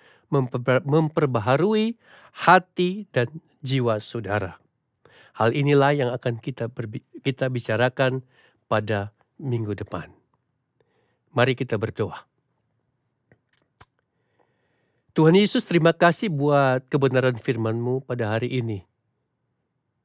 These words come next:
Terima kasih Tuhan, bahwa kami boleh melihat masa-masa sulit, ujian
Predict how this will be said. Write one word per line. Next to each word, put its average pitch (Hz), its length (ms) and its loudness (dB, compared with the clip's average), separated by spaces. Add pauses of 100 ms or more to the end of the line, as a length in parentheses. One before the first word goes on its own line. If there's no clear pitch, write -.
(420)
Terima 139 240 2
kasih 143 320 0
Tuhan, 135 560 0 (1300)
bahwa 139 400 2
kami 143 320 0
boleh 135 160 0
melihat 123 560 0 (1200)
masa-masa 143 720 0
sulit, 147 480 -4 (680)
ujian 143 580 2